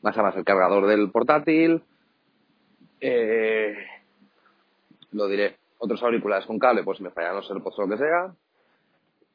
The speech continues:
y poco más. Esto es lo que llevo día a día, o sea, es lo que utilizo para trabajar, y bueno,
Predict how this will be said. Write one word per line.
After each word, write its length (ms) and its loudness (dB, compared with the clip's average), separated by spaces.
y 300 4
poco 200 -2
más. 180 -2
Esto 160 -10
es 60 -2
lo 100 -2
que 80 -2
llevo 580 0
día 140 -6
a 20 -8
día, 280 -4
o 40 -20
sea, 260 -14
es 40 -14
lo 80 -4
que 60 0
utilizo 260 -4
para 140 2
trabajar, 560 2
y 100 -2
bueno, 300 -2